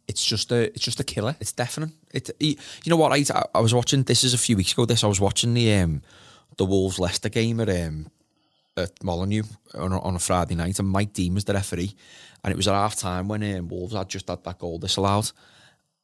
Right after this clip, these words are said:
Speaker 2: And Conor Cody is trying to get an explanation off Mike Dean. He's trying to get an explanation as to why his goal's been disallowed.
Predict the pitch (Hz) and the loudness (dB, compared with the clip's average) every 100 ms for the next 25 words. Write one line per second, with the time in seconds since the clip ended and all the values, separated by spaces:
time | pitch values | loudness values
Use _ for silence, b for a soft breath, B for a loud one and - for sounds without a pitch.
0 | _ _ - 113 107 135 139 135 120 117 | _ _ -2 -2 0 0 2 4 4 2
1 | 160 104 85 98 - - 110 107 101 107 | 0 -2 -2 0 2 4 4 2 0 -2
2 | 127 - 113 104 101 131 120 - 104 98 | -2 -2 2 2 2 -2 -2 0 0 0
3 | 101 - 120 - 151 151 135 139 - 123 | -2 0 0 2 2 2 2 0 -2 0
4 | 110 113 135 - 110 101 - 104 98 120 | 0 0 -2 0 2 2 0 -2 0 0
5 | 117 113 95 90 113 | 0 2 2 2 0